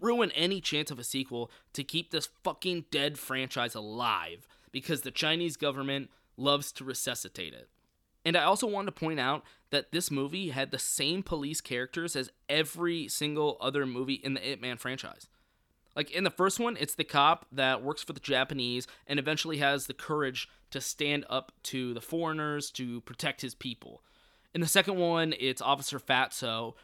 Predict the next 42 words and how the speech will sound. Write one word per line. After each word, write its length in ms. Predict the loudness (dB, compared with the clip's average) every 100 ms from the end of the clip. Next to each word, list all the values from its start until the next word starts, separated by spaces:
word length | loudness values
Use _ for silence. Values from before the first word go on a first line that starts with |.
| _ 0
that 220 | 0 2
works 220 | 0 0
for 120 | -4
the 60 | -6
British 520 | -2 2 2 2 -2
at 140 | -4 -8
the 60 |
cost 320 | 0 2 2 0
of 60 |
his 120 | -10
people's 280 | -6 -6 -6
prosperity, 760 | -6 -4 -2 0 2 0 -2 -6 -10 -20 _ 0
but 320 | 4 4 2
has 200 | 0 0
to 100 | -2
overcome 760 | 0 0 0 -4 -4 -2 -2 -4
and 180 | -6 -8
become 320 | -10 -4 -2
a 60 | -2
main 400 | -4 -2 -2 -4
character 420 | -4 -4 -4 -6
later, 400 | -6 -6 -6 -8
you 120 | -12
know, 80 | -12
on 200 | -10 -8
in 60 | -10
the 60 |
franchise. 520 | -6 -6 -2 -2 -2 -4
And 100 | -12 -20 _ _ _ _
similarly, 640 | -8 0 2 4 2 2 2
in 80 | 0
the 60 |
third 360 | 0 2 2 2
one, 280 | -2 -2 -4
it's 120 | -6
the 80 | -6
same 340 | -2 0 2
Officer 400 | 2 0 -4 -6
Fatso, 600 | 0 2 2 0 -4 -4 -2
but 220 | -2 -2
with 120 |
a 80 | -8